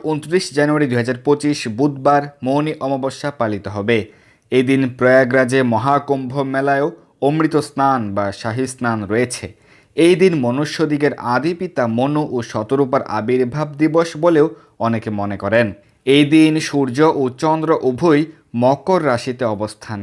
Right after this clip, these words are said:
করেন। এই দিন কি কি করবেন চলুন আমরা জেনে নেই।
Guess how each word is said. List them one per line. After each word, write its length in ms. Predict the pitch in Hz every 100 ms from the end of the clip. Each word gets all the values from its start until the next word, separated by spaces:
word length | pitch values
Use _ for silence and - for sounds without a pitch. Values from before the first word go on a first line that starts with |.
| 95
করেন। 240 | 107 113 92 - _ _ _ _
এই 160 | 165 180
দিন 160 | 190 190
কি 80 | 165 160
কি 60 | 165
করবেন 300 | 139 131 135 127
চলুন 260 | 127 127 120
আমরা 160 | 113 107
জেনে 280 | 95 104 107
নেই। 140 | 127